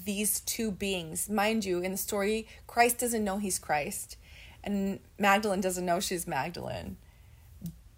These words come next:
But it's their longings that they follow.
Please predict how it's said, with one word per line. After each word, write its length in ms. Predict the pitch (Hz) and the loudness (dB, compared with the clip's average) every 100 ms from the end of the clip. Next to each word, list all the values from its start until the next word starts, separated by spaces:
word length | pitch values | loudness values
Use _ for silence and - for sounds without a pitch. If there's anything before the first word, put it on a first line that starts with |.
| - - | -20 2
But 500 | - 214 196 190 - - - - - - | 8 10 12 8 4 -6 -20 -20 -20 0
it's 240 | 214 220 - | 2 4 4
their 200 | 214 196 | 2 2
longings 880 | 185 185 196 202 185 165 175 214 | 4 6 6 2 -2 -4 -4 -4
that 140 | - 185 | -4 -2
they 140 | 185 | -4
follow. 680 | 208 - 185 185 170 165 185 | -2 6 6 6 2 0 -4